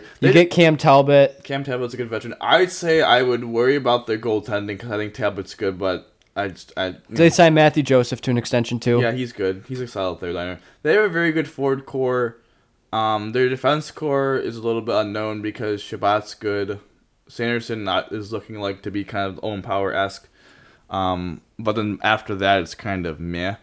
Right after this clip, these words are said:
Speaker 1: Yeah.
Speaker 2: uh, to me. So I think if I would be honest, I would say Ottawa will have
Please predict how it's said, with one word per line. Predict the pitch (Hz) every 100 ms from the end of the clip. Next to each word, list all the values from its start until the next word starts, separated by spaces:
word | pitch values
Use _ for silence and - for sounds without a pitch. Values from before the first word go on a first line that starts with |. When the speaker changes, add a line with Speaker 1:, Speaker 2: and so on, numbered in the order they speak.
| _ _
Speaker 1:
Yeah. | 123 117 107
Speaker 2:
uh, | 107 98 95
to | -
me. | 95 92 101
So | 107 - 92 90 90 - _ _ _ _ _ _ _
I | 147
think | 170 170 - _
if | 139 139
I | 139
would | 170 156
be | 156
honest, | 107 117 160 170 -
I | 113
would | 127
say | - 127 120
Ottawa | 95 107 117
will | 117 107
have | 101 101 101 98 95